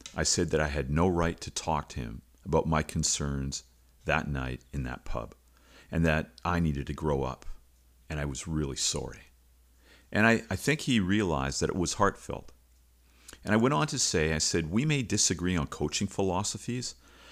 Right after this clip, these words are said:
but the thing that I respect about you is how much you care, advocate, and love your son." I told him that I was a special ed teacher. He probably knew that. But I didn't see a lot of that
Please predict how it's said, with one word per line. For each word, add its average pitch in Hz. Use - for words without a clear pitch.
but -
the 92
thing 123
that 120
I 113
respect -
about 73
you 92
is -
how 98
much -
you 73
care, 92
advocate, 78
and 73
love 69
your 67
son." -
I 98
told 127
him 101
that 82
I 90
was 80
a 78
special 101
ed 73
teacher. 73
He 80
probably 95
knew 80
that. 64
But 92
I 98
didn't 151
see 143
a 117
lot 95
of 78
that 65